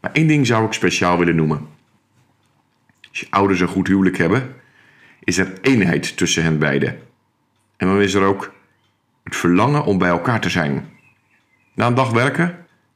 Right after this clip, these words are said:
je verlangt er weer naar om thuis te zien. Na aparte activiteiten, je voelt dat de ander weer trekt.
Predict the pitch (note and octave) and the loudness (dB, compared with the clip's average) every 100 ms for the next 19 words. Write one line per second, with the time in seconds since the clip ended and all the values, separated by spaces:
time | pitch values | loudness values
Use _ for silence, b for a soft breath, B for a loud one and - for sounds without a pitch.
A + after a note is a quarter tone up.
0 | _ _ _ _ _ F2 F2 E2 A2+ B2 | _ _ _ _ _ -4 0 2 2 2
1 | G#2+ G2 F#2 E2+ E2+ - _ _ _ _ | 2 2 0 -2 -4 -8 _ _ _ _
2 | _ - G#2 A2+ - A#2 A#2+ F#2+ - - | _ -4 -2 -2 -2 0 0 -2 -8 -20
3 | _ _ _ _ _ _ _ _ _ _ | _ _ _ _ _ _ _ _ _ _
4 | _ _ b b b b G#2 A2 A2 - | _ _ b b b b -2 -2 -2 -6
5 | - B2 B2+ - - G#2+ G#2+ A#2+ C3+ C3 | -2 -2 0 -4 -2 -4 -2 0 0 0
6 | D#3+ D#3+ - F#2 B2 C3 B2 G2 G#2+ G#2+ | -4 -4 -6 -2 0 0 0 -2 -2 0
7 | G#2 F#2+ F2+ - _ - E2+ - B2+ B2+ | 2 0 -2 -14 _ -8 -4 0 0 -2
8 | - | -10